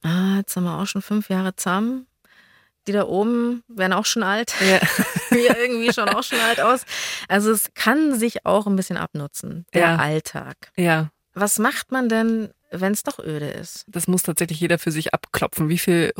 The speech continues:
Speaker 2: Routine, wie viel Alltag brauche ich, wünsche ich mir? Wie viel Neues, Spannendes, Inspirierendes oder wie viel Neues möchte ich haben? Und da ist auch wichtig, sich irgendwie darüber zu verständigen, weil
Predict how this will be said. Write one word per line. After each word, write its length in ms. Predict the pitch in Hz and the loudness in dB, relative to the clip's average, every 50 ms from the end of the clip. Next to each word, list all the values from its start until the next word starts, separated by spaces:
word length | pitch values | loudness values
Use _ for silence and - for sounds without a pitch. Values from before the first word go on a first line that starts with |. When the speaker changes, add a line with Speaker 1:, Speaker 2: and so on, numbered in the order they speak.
| - | -6
Speaker 2:
Routine, 460 | - 180 - - - 208 208 220 220 185 | -6 -4 -4 -2 0 2 2 4 2 2
wie 80 | 170 | 0
viel 140 | 160 - - | -2 -2 -2
Alltag 400 | - 113 156 165 - 175 170 170 _ _ | 0 0 -2 -2 -2 -4 -6 -6 _ _
brauche 400 | - - - - - 214 - 226 | -10 -8 -6 -6 -4 -2 -2 -2
ich, 180 | 208 208 - - | -2 -2 -2 -2
wünsche 220 | 190 202 202 - | -2 0 0 -2
ich 100 | 196 - | -2 0
mir? 340 | - 190 190 190 185 185 185 - - - _ _ - | 2 2 4 4 2 2 0 -4 -8 -20 _ _ -8
Wie 140 | - 180 170 | -6 -6 -4
viel 340 | - - 180 170 170 170 | -2 0 2 2 4 4
Neues, 560 | 170 170 165 160 165 175 175 175 175 175 - - | 4 2 2 4 4 4 4 2 2 2 2 0
Spannendes, 880 | - - - - - 180 175 170 165 165 165 165 165 - - - - - _ _ | 0 0 0 0 0 0 0 2 2 0 0 0 2 0 0 0 -2 -6 _ _
Inspirierendes 920 | - 180 170 - - - 165 151 165 180 196 190 165 139 123 147 - - - - - | -6 -4 -4 -4 -4 -4 -6 -4 -2 -2 0 0 0 -2 -2 0 0 0 -2 -2 -6
oder 400 | - - - 147 147 147 147 - - _ _ _ - | -6 -4 -2 -2 -2 -2 -4 -6 -8 _ _ _ -8
wie 80 | - | -4
viel 140 | 160 170 170 | -2 0 2
Neues 420 | 160 156 165 180 165 156 160 - | 2 4 4 4 4 2 2 0
möchte 240 | - 156 156 - - | -2 -2 -6 -4 -6
ich 140 | 160 - - | -10 -8 -6
haben? 320 | 147 143 143 - 185 202 220 - - - - - - - - - _ _ - - | -6 -6 -4 -2 -2 -4 -4 -6 -12 -20 -20 -20 -20 -20 -20 -20 _ _ -4 -2
Und 100 | 165 156 | 0 2
da 60 | 165 170 | 2 2
ist 80 | 175 | 2
auch 160 | 165 165 151 | 0 -2 0
wichtig, 260 | - 185 175 - 170 165 | -2 -2 0 -2 -4 -4
sich 140 | - 160 | -6 -6
irgendwie 240 | - - - 180 180 | -4 -2 0 0 2
darüber 300 | 175 175 160 175 165 175 - | 2 0 0 0 -2 -2 -2
zu 80 | - | -2
verständigen, 500 | 170 170 160 - - 175 175 175 160 156 | -2 -2 -2 0 0 0 2 2 2 2
weil 180 | 151 156 160 | 2 2 2